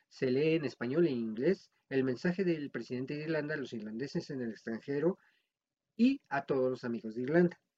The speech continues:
Tras interpretarse los dos himnos nacionales, la fiesta termina con fuegos artificiales y abundante cerveza. En Lorca,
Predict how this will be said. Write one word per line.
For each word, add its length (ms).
Tras 220
interpretarse 880
los 180
dos 200
himnos 260
nacionales, 760
la 120
fiesta 320
termina 340
con 140
fuegos 300
artificiales 800
y 240
abundante 560
cerveza. 500
En 140
Lorca, 380